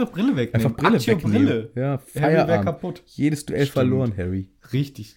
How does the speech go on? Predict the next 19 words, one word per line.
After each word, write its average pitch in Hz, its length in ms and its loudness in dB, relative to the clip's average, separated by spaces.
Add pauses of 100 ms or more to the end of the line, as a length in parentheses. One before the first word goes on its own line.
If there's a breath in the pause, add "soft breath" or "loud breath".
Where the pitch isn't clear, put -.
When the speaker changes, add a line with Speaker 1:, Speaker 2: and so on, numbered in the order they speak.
Speaker 1:
stimmt. - 520 -12
Speaker 2:
Ah, 120 40 -2 (100)
Speaker 1:
Krass. 107 300 0
Speaker 2:
nee, 101 300 -2
ist - 260 -8
aber 101 200 -2
hier 107 160 -2
wieder 110 200 -4
nicht, 120 380 -6
äh, 117 100 -4
der 113 180 -6
Fall. 113 480 -4
Oder 92 240 -4
ist, - 220 -14 (140)
äh, - 280 -12
grundsätzlich 107 520 -4
nie 120 180 2
der 123 160 2
Fall. 120 360 -2